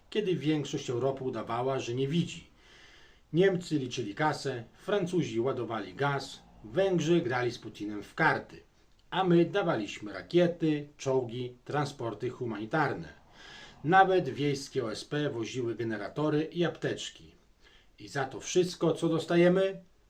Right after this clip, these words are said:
Groźby ustawowe i odwet historyczny.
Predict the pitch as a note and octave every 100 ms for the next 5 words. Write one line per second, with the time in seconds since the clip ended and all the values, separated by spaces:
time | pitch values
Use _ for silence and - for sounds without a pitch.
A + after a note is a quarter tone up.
0 | _ _ _ _ - B2 E3 - - D#3+
1 | C#3 B2 - A2 D3 C3+ C3+ C3 - _
2 | G#2 - C#3+ C3 A#2 C3+ - - G#2 -
3 | B2+ E3+ - G#2 D#2+